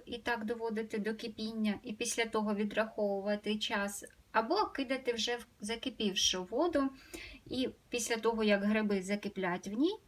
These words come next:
також відраховувати час. Я сюди ще додаю дві ложки солі, тільки тому, що мені потрібно, щоб гриби були підсолені.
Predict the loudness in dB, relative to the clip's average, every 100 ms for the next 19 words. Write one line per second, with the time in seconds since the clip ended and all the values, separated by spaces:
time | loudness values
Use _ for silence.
0 | _ _ 2 4 2 0 0 0 -2 2
1 | 0 0 -4 -4 -6 -2 -2 -4 _ -2
2 | 0 0 -2 -2 -2 -2 0 0 2 2
3 | 4 2 4 6 6 6 4 2 -4 -2
4 | 2 4 4 2 0 -12 -16 -16 -4 2
5 | 4 6 6 6 6 6 10 8 6 0
6 | 4 4 4 2 2 2 2 2 2 4
7 | 4 2 2 4 2 2 -2 0 2 2
8 | 2 0 -2 -4